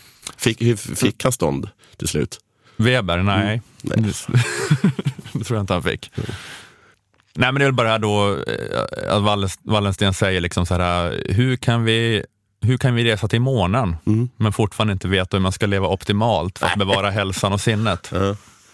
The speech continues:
Speaker 2: Och det är, ja, och det är inte så konstigt
Speaker 1: Nej.
Speaker 2: då, för att det är mycket mer komplext med hälsa och välmående.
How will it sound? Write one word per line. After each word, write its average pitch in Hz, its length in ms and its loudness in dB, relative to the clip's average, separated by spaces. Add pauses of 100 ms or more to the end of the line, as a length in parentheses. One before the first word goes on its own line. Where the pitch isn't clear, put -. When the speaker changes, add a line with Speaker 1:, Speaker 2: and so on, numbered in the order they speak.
Speaker 2:
Och 117 100 2
det 113 280 2
är, 107 160 0 (320)
ja, 117 80 2
och 139 160 4
det 147 60 4
är 147 40 4
inte 120 160 -2
så 113 120 2
konstigt 104 640 0
Speaker 1:
Nej. 104 360 0
Speaker 2:
då, 80 260 0
för - 120 0
att - 280 -6 (220)
det 98 300 -2
är 92 40 2
mycket 87 640 0 (640)
mer 87 300 0
komplext - 600 -2
med 87 100 -2
hälsa 87 260 -2
och 92 80 0
välmående. 95 560 -2